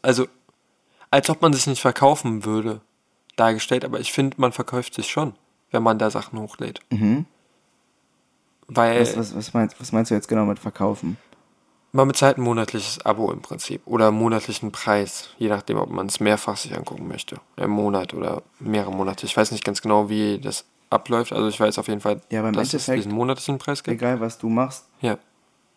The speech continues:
Speaker 2: Ob's jetzt Pornodarsteller ist oder,
Speaker 1: Ja.
Speaker 2: äh, pff,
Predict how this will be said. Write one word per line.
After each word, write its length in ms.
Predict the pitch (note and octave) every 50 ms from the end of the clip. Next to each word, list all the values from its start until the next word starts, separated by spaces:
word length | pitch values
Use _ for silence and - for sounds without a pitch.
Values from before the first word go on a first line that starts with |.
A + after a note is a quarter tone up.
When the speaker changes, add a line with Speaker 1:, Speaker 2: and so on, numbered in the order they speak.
| _ _ _ _ _ _ _ _ _ _ - -
Speaker 2:
Ob's 180 | A2+ - -
jetzt 300 | A2+ G#2+ - - - - _ _ _ _ _ _ _ _ _ _ _ _ -
Pornodarsteller 760 | - A#2+ A#2 A#2+ B2 A#2+ B2 A#2+ A#2+ - C3+ C3+ C3+ C3
ist 300 | F#2 A2 C3 C3 - -
oder, 360 | - A2+ A2 G#2 G#2 G#2+ A2 - - - - -
Speaker 1:
Ja. 200 | B2 A#2+ A2 - - _ _ _ _ -
Speaker 2:
äh, 380 | A#2+ A2+ A2+ A2 G#2 G#2 G2
pff, 260 | E2+ - _ - -